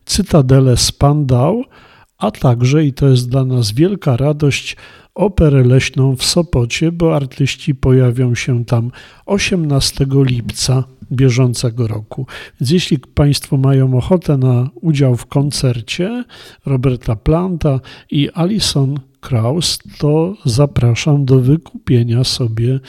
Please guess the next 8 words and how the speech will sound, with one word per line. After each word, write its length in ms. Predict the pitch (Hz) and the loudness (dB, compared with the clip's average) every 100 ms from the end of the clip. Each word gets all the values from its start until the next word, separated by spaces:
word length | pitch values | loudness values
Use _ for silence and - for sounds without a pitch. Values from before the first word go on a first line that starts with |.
| - - - - | -16 -20 -12 0
y, 300 | 127 127 127 | 2 4 2
biletów. 800 | 127 127 127 104 104 - 139 - - - _ | 0 2 2 0 -4 -8 -8 -8 -8 -16 _
Natomiast 440 | 202 247 262 254 - | -6 -2 -2 -2 -4
wcześniej 500 | - 135 127 165 156 | -2 0 0 0 2
zachęcam 560 | 147 139 147 147 165 | 4 4 2 0 0
do 120 | 160 | 0
posłuchania 720 | 190 190 160 - 120 135 131 120 | 0 0 0 2 2 4 4 0
płyty 580 | - 135 131 - 135 | 2 2 2 2 2